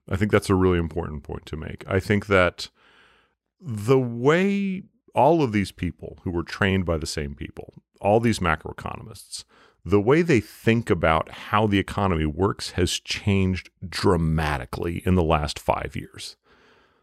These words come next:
If we go back to two thousand fifteen, I'm gonna answer your question, but I'm gonna get to, I'm gonna take a roundabout route.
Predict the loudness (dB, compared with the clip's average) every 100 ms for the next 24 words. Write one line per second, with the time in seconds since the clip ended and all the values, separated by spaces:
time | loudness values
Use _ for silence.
0 | _ _ 0 0 0 2 2 2 0 -2
1 | -6 -4 -2 -2 -4 -8 -8 -8 -4 -2
2 | 2 2 2 2 0 -2 -2 0 0 -2
3 | -14 _ _ _ -2 0 2 2 0 2
4 | -2 0 -2 0 -2 0 0 2 2 2
5 | 2 0 0 -6